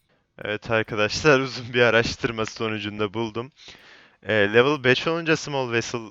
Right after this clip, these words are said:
yapabiliyormuşuz. Onun için, e, biraz <laughs> avlanmam gerekecek.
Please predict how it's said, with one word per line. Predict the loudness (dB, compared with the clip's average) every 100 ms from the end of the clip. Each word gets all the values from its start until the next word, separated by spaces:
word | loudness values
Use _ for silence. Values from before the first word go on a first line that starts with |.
| -20 _
yapabiliyormuşuz. | -4 -4 -2 -6 -4 -6 -6 -10 -8 -6 -8 -14 -18 _ _ _ _ -10
Onun | -8 -8
için, | -10 -8 -8 -10 _ _ _ _ _ _ -4
e, | 0 0 0 -2
biraz | 2 4 8
<laughs> |
avlanmam | 8 8 4 2 -6 -2
gerekecek. | -2 -2 -4 -6 -6 -8